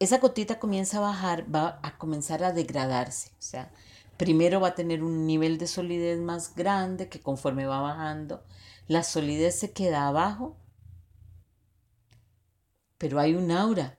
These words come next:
del proceso que utilizó para bajar, ¿ok? Esa aura son los campos virtuales, los campos sutiles, los que no se pueden ver con nuestros ojos físicos.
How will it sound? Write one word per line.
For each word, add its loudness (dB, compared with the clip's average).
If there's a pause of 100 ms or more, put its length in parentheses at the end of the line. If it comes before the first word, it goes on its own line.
del -2
proceso -4 (680)
que 4
utilizó -2
para -2
bajar, -6 (240)
¿ok? -10 (760)
Esa 6
aura 4 (200)
son -6
los -6
campos -8 (120)
virtuales, 0
los -10
campos -4
sutiles, -4 (300)
los -2
que -4
no 0
se -2
pueden 0
ver -4
con -4
nuestros -6
ojos -8
físicos. -8